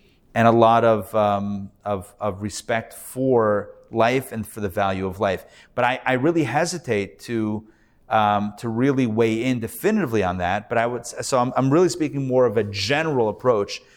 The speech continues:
to cases like that, like of life support. But to, circling back to what I said before, again, number one, it's, it's very hard to weigh in on any specific case without being involved in that case.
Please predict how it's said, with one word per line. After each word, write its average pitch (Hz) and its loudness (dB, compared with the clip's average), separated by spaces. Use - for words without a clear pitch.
to 123 -2
cases 120 0
like 110 -2
that, 113 -2
like 110 -2
of 110 -2
life 110 0
support. 170 -4
But - -4
to, 147 -4
circling 170 0
back 139 2
to 131 -6
what 120 2
I 107 0
said 107 -4
before, 120 -4
again, 135 -2
number 127 0
one, 127 2
it's, 113 -4
it's - -6
very 135 0
hard 131 0
to 120 -6
weigh 117 0
in 117 -2
on 110 -2
any 131 -2
specific 110 -14
case 104 -8
without 113 -4
being 117 -2
involved 117 -2
in 127 -6
that 123 -4
case. 156 -2